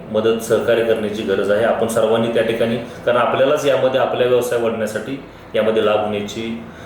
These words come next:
आपल्याला, आपल्यालाच मदत, व्यवसायामध्ये मदत होण्याची ही संकल्पना आहे. तर आपल्या सर्वांनी या आयबीएफचं सभासद व्हावं आणि त्यातून आपल्या व्यवसाय वाढीला आपण,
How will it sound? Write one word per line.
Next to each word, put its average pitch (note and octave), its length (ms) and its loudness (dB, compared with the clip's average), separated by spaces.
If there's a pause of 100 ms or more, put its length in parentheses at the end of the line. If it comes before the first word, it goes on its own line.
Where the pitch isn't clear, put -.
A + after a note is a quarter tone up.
(180)
आपल्याला, A2+ 400 2
आपल्यालाच A#2+ 460 2
मदत, A#2+ 380 2
व्यवसायामध्ये A2+ 560 2
मदत A2 320 0
होण्याची A2 400 0
ही A#2 120 0
संकल्पना G#2 520 0
आहे. - 280 -4
तर - 80 -2
आपल्या A2 240 0
सर्वांनी A2 480 2
या A2+ 220 4
आयबीएफचं G#2+ 460 0 (440)
सभासद - 380 2
व्हावं G#2 380 2 (440)
आणि A2 540 0
त्यातून A2+ 340 2
आपल्या G#2+ 280 2
व्यवसाय G#2+ 340 2
वाढीला G#2+ 280 2
आपण, A2+ 180 0